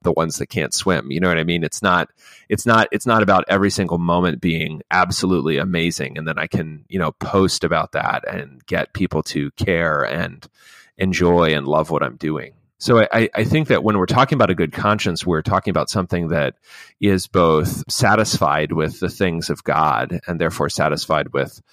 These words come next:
the life that you've been given by God at that moment. It's also something that is robust because it's not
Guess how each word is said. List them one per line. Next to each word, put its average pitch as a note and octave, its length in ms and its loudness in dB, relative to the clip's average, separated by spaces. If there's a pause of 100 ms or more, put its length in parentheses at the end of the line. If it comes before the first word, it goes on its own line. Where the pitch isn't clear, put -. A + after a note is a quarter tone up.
(300)
the F#2+ 100 0
life G2+ 380 4
that C#2 100 -2
you've E2 180 -2
been D2+ 160 -2
given F#2+ 280 0
by D#2 160 -2
God - 260 -4
at D#2 80 -6
that - 180 -8
moment. - 320 -8 (680)
It's A2+ 160 0
also B2 280 6
something F2+ 640 0
that E2 280 2
is D#2+ 340 0
robust D#2+ 920 -2 (140)
because F2 280 -2
it's E2 200 -4
not E2 720 -2